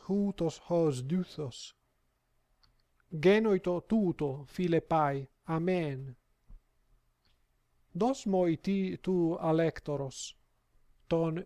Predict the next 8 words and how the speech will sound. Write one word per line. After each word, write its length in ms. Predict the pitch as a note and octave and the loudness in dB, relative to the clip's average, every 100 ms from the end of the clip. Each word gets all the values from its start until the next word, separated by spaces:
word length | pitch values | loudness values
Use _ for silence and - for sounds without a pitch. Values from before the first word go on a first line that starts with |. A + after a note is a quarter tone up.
| - | -6
ἰχθύον, 720 | D#3+ - G3 F3 D3 C#3 C#3 C3+ - _ _ _ _ _ _ _ | -6 -4 2 2 2 -2 -8 -12 -18 _ _ _ _ _ _ _
τοῦ 400 | - F#3+ F3 F3+ | 0 2 4 2
ἄρτου. 640 | F3 D#3+ D#3 - C#3+ C#3 C3+ - _ _ _ _ _ _ | 4 4 4 0 -8 -10 -12 -20 _ _ _ _ _ _
Μπούλει 640 | D#3 D#3 F#3 G#3+ A#3 G3 D#3+ | -6 0 4 4 4 2 0
τι 360 | - F#3 F3 D#3 | -2 -2 0 -2
τοῦ 360 | - D#3+ D#3 | -4 -2 -2
κρέως, 800 | - E3 E3+ G3 A3 A3+ - - _ _ _ _ _ | 0 0 2 0 -4 -10 -16 -20 _ _ _ _ _
χένος, 840 | - E3+ D#3+ D#3 E3 G3+ - - | -6 -2 0 -2 -4 -6 -10 -16